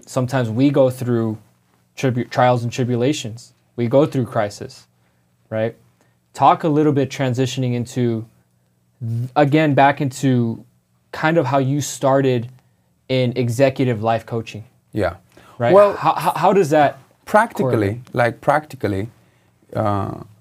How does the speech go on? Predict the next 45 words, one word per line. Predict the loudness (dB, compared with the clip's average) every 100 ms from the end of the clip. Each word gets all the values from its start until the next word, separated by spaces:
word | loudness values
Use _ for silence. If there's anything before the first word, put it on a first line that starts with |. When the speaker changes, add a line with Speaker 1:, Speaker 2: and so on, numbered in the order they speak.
| _ _ -4
Speaker 2:
I | 2
have | 2
a | 2
small, | -2 -2 0 -2 -6
a | -10
social | -4 -4 -4
media | -2 -2 0
agency. | -2 -2 -4 -6 -4 -2 0 -2 -6 -18 _ -8
I | -4
have | -2 -2
another | -2 -4
business | -2 -4 -6 -8
where | -6 -6
we | -6
do, | -4 -4 -4 -6 -10 -20 _ _ -10
uh, | -6 -6 -8 -10
production | -8 -4 -2 -2 -4 -8 -8
for | -10
people, | -6 -6 -4 -4 -2 -4 -6 -10 _ _ _
you | -12 -8
know, | -6 -6 -6 -10 _ _ _
studio | -12 -2 0 0 -2
production. | -4 -6 -6 -6 -6 -4 -6 -6
We | -6 -2
do | -2
also | -4 -6 -8 -4
online | -4 -2 -4 -4
events | -6 -6 -6 -8 -8 -12 -14 _ _ _
and | -4
a | -4
few | -2
different | 0 0 -2 -2
things | -2
that | -2
I'm | -2 -4
involved | -2 0 0 -2
with. | -6 -4
I | -4
like | -4 -6
to | -8
invest | -6 -6 -8 -8
in | -2
real | 0 0
estate. | -4 -6 -6 -6 -10
Speaker 1:
Right. | -14